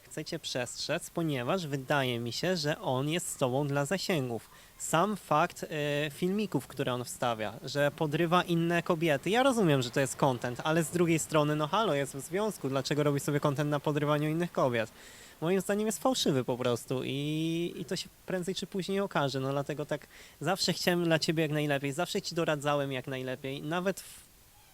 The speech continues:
e, w sytuacji z jedną osobą, nie będziemy jej wymieniać publicznie, ale od początku ci mówiłem, że ta osoba jest, kurczę, coś tutaj lewa. I ty tak trochę mówiłaś, że no nie, nieprawda, a później wyszło jak wyszło. No i ja zawsze chciałem jak najlepiej dla ciebie i moim zdaniem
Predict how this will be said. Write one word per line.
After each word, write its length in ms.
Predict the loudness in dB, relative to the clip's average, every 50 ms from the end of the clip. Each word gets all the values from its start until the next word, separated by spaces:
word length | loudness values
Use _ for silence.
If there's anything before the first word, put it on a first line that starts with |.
| -20 -20 -20 -20 -20 -20 -20 -14 -8
e, 320 | -6 -4 0 0 0 0 -2
w 60 | -2
sytuacji 600 | -4 -6 -4 0 2 4 4 4 2 2 0 0
z 120 | 0 -2
jedną 400 | -2 -2 -2 -2 -2 -2 -2 -2
osobą, 540 | -2 -4 -2 0 0 0 0 0 -2 -2 -4
nie 320 | -6 -8 -8 -8 -8 -8 -6
będziemy 300 | -6 -6 -6 -4 -4 -2
jej 140 | -2 -4 -2
wymieniać 360 | -2 -2 -2 -2 -2 -4 -6
publicznie, 580 | -6 -6 -4 -4 -4 -4 -2 -2 0 0 0 -2 -4 -10 -20 -20 -12 -4
ale 220 | -2 0 2 2 2
od 140 | 0 0 0
początku 460 | 0 0 2 2 2 2 2 0 -2
ci 160 | 0 2 2
mówiłem, 480 | 2 4 4 4 4 4 2 2 0 -2
że 100 | -4 -2
ta 240 | 0 2 2 2
osoba 520 | 2 0 -2 0 2 2 2 4 4 4 4
jest, 360 | 4 2 2 0 0 -4 -12
kurczę, 440 | -12 -6 -6 -4 -4 -4 -4 -6 -4
coś 260 | -4 -4 -4 -4 -4
tutaj 340 | -6 -6 -2 2 2 4 4
lewa. 380 | 6 6 6 6 4 2 -2 -2 -6 -16 -20 -20 -20 -20 -20 -18 -14
I 180 | -12 -12 -12 -10
ty 240 | -8 -8 -8 -8
tak 280 | -4 -4 -4 -4 -4 -6
trochę 380 | -4 -2 0 2 2 2 2 2
mówiłaś, 640 | 0 -2 -4 -4 -6 -6 -6 -6 -6 -6 -6 -6
że 240 | -6 -8 -8 -8 -8 -8
no 420 | -8 -8 -6 -6 -6 -4 -4 -4
nie, 400 | -4 -2 -2 -2 -2 0 0 0
nieprawda, 640 | -2 -2 -2 -2 0 0 0 0 -2 -2 -4 -2 -2
a 60 | -4
później 320 | -6 -6 -8 -6 -6 -6 -6
wyszło 260 | -6 -6 -4 -2 0
jak 140 | 0 0 0
wyszło. 380 | -2 -2 -4 -4 -4 -4 -4
No 240 | -4 -4 -4 -4 -6
i 120 | -6 -6 -6
ja 100 | -4 -2
zawsze 320 | -2 -2 -2 -2 -6 -8
chciałem 240 | -6 -6 -6 -6 -6
jak 100 | -8 -8
najlepiej 360 | -8 -8 -10 -10 -10 -10 -10
dla 140 | -10 -10 -10
ciebie 300 | -10 -10 -8 -8 -8 -8
i 60 | -6
moim 300 | -6 -4 -4 -4 -6 -6
zdaniem 420 | -6 -6 -6 -6 -6 -8 -8 -12